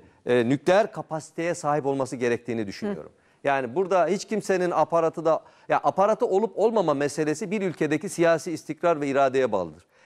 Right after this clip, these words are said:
Eğer bir ülkedeki siyasi istikrar ve irade, milli ve muktedir bir iradesi varsa kimsenin aparatı olmaz. Bakınız ilk bin dokuz yüz elli ikide,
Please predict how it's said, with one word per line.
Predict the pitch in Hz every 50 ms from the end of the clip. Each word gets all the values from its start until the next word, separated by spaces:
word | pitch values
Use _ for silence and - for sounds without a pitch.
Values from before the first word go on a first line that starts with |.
| _ -
Eğer | 170 170 165 151 190
bir | 247 214
ülkedeki | 185 156 - 160 143 131 127 - 117
siyasi | - - 147 151 151 143 - 180
istikrar | 139 131 - - 139 - 196 196 185 151
ve | 139
irade, | 131 120 135 120 113 98 101 87 - _ _ _ -
milli | 120 131 139 156 180 175
ve | 160
muktedir | 139 139 123 - - 139 123 131 123 113
bir | 120 113
iradesi | 127 123 120 131 127 117 120 117 - - 95 104
varsa | 156 185 196 - - 208 208 208 - _ _ _ _
kimsenin | - 254 196 - 185 147 139 143
aparatı | 160 147 - 135 117 117 - - 233
olmaz. | 196 151 117 104 92 - 160
Bakınız | 208 208 208 202 180 175 - - _ _ _ _ _ _ _ _ _ 92 107 - -
ilk | 196 226 240 233 - -
bin | 156 175 180 170
dokuz | 180 175 - 190 190 165
yüz | 180 185 170 - - _ _ _ _ - 135 139 139 135 135 131 127 120 120 120 107 - -
elli | 156 147 151 156 160
ikide, | 160 156 - 170 160 170 165 156 -